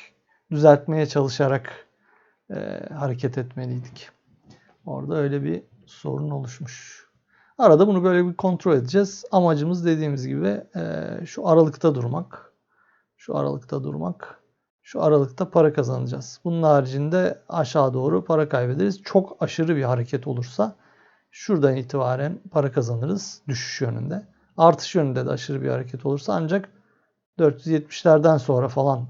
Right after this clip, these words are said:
para kazanabiliyoruz. Yani şurada dört yüz yetmiş beş, dört yüz seksenlere doğru gelirse fiyat para kazanıyoruz. Fiyat zaten dört yüz yirmilere anca gelmiş durumda. O kadar gitmesi muht-, mümkün değil.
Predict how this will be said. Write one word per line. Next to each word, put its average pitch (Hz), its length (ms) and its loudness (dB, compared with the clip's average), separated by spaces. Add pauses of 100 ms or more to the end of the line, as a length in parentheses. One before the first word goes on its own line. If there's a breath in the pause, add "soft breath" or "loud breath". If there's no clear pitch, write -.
para 120 200 -4
kazanabiliyoruz. 117 840 -8
Yani - 220 -16
şurada - 360 -14
dört 147 180 -10
yüz - 120 -18
yetmiş - 380 -12
beş, 127 340 -12
dört 135 120 -10
yüz - 120 -20
seksenlere 127 640 -6
doğru 120 320 -4 (100)
gelirse 123 380 -4
fiyat 127 260 -14 (200)
para 147 140 -10
kazanıyoruz. 110 500 -8
Fiyat 147 240 -4
zaten 175 400 -6 (720 soft breath)
dört 143 280 6
yüz - 500 -8
yirmilere 143 640 -2
anca 147 360 -2
gelmiş 120 360 -8
durumda. 151 220 -6
O 156 60 -6
kadar 147 260 2
gitmesi 135 400 -8
muht-, 131 400 -10
mümkün 165 520 -4
değil. 127 280 -2